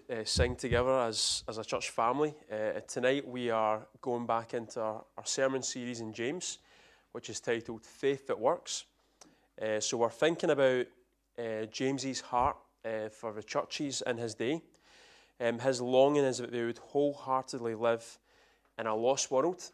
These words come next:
um, in his power and for God's glory. Uh, and so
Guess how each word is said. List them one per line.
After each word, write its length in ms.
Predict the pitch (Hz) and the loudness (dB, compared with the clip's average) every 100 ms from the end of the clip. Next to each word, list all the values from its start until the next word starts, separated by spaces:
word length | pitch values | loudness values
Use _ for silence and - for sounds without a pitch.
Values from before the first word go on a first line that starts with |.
| _ - | _ -8
um, 420 | 113 113 113 110 - | -6 -4 -6 -8 -8
in 80 | 113 | -6
his 240 | 135 131 | -4 -6
power 400 | - 127 123 127 | -4 0 0 0
and 160 | 113 110 | -8 -10
for 100 | 117 | -8
God's 280 | 107 107 - | -6 -6 -8
glory. 340 | 110 113 123 - _ - - _ - | -4 -4 -4 -10 _ -20 -20 _ -6
Uh, 40 | |
and 340 | 110 110 110 117 | -2 0 0 -2
so 400 | 135 127 123 | 0 2 2